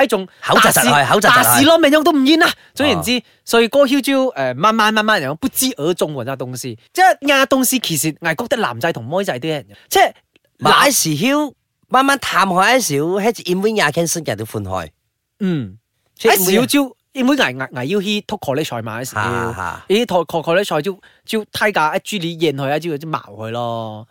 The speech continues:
Speaker 2: OK。
Speaker 1: 啊。
Speaker 2: 哇，咁樣都好難消化喎。
Speaker 1: 難消嘅，難消嘅，其實嗰時有啲難消嘅。
Speaker 2: 矛而都算係冷戰去咯喎。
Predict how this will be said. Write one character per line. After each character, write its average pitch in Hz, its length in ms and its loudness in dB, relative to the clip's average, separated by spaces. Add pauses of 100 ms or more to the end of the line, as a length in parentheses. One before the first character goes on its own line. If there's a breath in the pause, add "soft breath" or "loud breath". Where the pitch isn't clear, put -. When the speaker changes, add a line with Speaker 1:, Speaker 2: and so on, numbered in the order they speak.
Speaker 2:
OK。 85 600 -14
Speaker 1:
啊。 104 640 -10 (120)
Speaker 2:
哇， 95 480 -8
咁 98 100 -8
樣 117 120 -8
都 170 120 -2
好 123 200 -6
難 107 240 -8
消 170 440 -4
化 135 200 0
喎。 95 300 -2
Speaker 1:
難 180 140 2
消 311 160 0
嘅， 302 180 2
難 170 140 -8
消 226 140 -8
嘅， 233 120 -2
其 135 140 -12
實 120 140 -12
嗰 196 160 -8
時 147 120 -14
有 175 120 -8
啲 165 160 -10
難 110 160 -20
消 123 140 -14
嘅。 113 180 -10
Speaker 2:
矛 139 200 0
而 135 280 -6
都 254 120 0
算 247 260 0
係 220 120 2
冷 131 360 -2
戰 - 20 -6
去 156 320 -2
咯 85 640 -8
喎。 - 60 -20